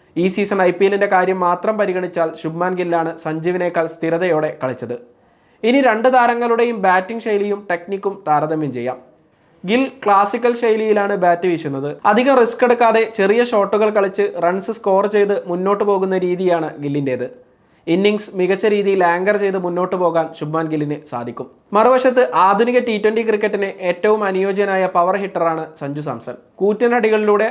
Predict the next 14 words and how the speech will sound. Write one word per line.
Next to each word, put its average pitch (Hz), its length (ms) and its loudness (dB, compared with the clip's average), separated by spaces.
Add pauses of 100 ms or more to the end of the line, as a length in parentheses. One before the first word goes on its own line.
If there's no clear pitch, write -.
(140)
റൺസ് 190 280 -4
ഉയർത്താൻ 180 360 -2
കരുത്തുള്ള 165 440 -2
താരം. 127 220 -2 (720)
ഇനി 220 200 2
കാര്യത്തിലേക്ക് 185 540 0
വരാം. 135 180 -4 (640)
ഏഷ്യ 240 240 0
കപ്പിൽ 262 220 0 (100)
ഇന്ത്യ 226 160 0 (120)
ആരെ 214 180 2 (100)
ഓപ്പണറായി 202 480 -2 (120)
തെരഞ്ഞെടുക്കാനാണ് 185 680 -4 (160)
സാധ്യത? 131 300 -6